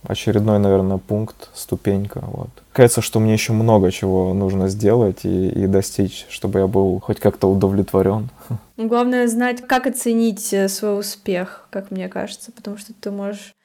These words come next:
Speaker 2: наверное, так достигать, достигать, достигать и не понять, что
Speaker 1: Да-да-да.
Speaker 2: насколько круто это было.
Speaker 1: Определение вообще успеха, э,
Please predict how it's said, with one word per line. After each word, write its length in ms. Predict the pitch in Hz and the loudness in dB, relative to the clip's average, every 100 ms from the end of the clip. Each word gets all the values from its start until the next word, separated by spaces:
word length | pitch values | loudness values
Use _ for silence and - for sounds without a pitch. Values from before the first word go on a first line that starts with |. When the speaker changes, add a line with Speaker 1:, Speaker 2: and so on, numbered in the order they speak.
| _ _ - | _ _ -2
Speaker 2:
наверное, 320 | 208 208 202 | 2 2 2
так 240 | 202 196 | 0 2
достигать, 520 | 196 196 - 190 202 | 0 0 -2 0 0
достигать, 480 | 214 - 220 208 202 | -2 -6 -6 -4 -4
достигать 520 | 208 202 196 196 294 | -6 -6 -2 -2 -2
и 80 | - | -4
не 140 | 202 196 | -2 -2
понять, 400 | 190 190 190 202 | -2 -4 -4 -8
что 520 | - - - - - - | -16 -14 -10 -10 -12 -8
Speaker 1:
Да-да-да. 600 | 139 131 156 151 135 143 | -2 6 8 8 8 6
Speaker 2:
насколько 160 | 107 98 | 4 -2
круто 140 | - | -6
это 80 | 92 | 0
было. 100 | - | 0
Speaker 1:
Определение 580 | 190 127 127 135 147 127 | 4 4 8 6 6 6
вообще 380 | 120 107 - 117 | 6 4 2 4
успеха, 640 | 110 107 - 139 - 110 | 6 4 2 2 4 2
э, 240 | 101 98 | 2 0